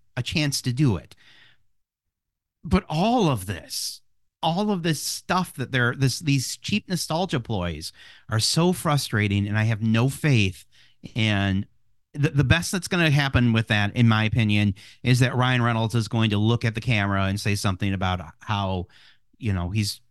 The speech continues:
playing nostalgia and it's all back again. I hope that Deadpool three is enjoyable, but as somebody who has n-, never really enjoyed much Deadpool stuff in any form,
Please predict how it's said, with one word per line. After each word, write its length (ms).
playing 300
nostalgia 520
and 120
it's 120
all 120
back 240
again. 240
I 100
hope 460
that 160
Deadpool 440
three 220
is 140
enjoyable, 560
but 160
as 120
somebody 360
who 140
has 120
n-, 220
never 480
really 300
enjoyed 520
much 600
Deadpool 400
stuff 400
in 160
any 240
form, 420